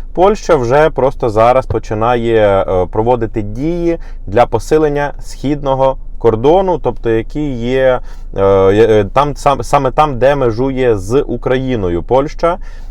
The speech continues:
І, е, цю ситуацію можуть використати також російські пропагандисти, тож на це, е, ні в якому разі не можна вестись. Ми зараз у всьому розберемося,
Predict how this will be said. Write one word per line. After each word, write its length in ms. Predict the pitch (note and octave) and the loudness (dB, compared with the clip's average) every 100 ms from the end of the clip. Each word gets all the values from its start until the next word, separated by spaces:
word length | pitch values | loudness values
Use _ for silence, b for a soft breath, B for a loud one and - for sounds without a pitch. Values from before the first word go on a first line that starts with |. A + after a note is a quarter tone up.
| - | -10
І, 840 | A#2 C3 C#3 C#3 C#3 C3+ C3+ C3+ C3 | -4 -4 -2 -4 -4 -2 -2 0 2
е, 420 | C3 - G#2 G2+ G2+ | 2 2 2 2 0
цю 140 | E3+ | -2
ситуацію 540 | - - C#3 D#3+ - B2 | -2 2 4 4 0 -2
можуть 320 | C3+ C3 A2+ | -2 -2 -2
використати 580 | C3+ D3 B2+ - A2+ A2 | 0 0 -2 -2 -2 -2
також 320 | G#2+ C3+ - | 0 -2 0
російські 460 | A#2 - B2+ - | -2 -2 -6 -6
пропагандисти, 680 | A2+ A2+ A#2 B2 C#3+ A3 - | -4 -2 -2 -2 -2 -2 -2
тож 260 | A2+ E3 - | 2 0 0
на 180 | - A2+ | -4 -4
це, 300 | - C3+ D#3+ - b b b b | 0 2 2 -2 b b b b
е, 140 | G#2 G#2+ | -2 0
ні 100 | A2+ | 2
в 40 | |
якому 320 | C3+ C#3+ B2+ | 2 0 2
разі 220 | B2+ C#3 B2 | 2 2 0
не 60 | |
можна 260 | B2 B2+ A#2+ | 0 0 2
вестись. 420 | A2 F2 G#2 - | 2 2 -4 -6
Ми 100 | A#2+ | -2
зараз 260 | C#3 C3 - | 0 0 -4
у 60 | A#2 | -8
всьому 360 | - C3+ G#2+ | 0 0 2
розберемося, 720 | G#2 G#2 C3+ F3 G3 - E3+ | 0 2 2 2 -2 -4 -4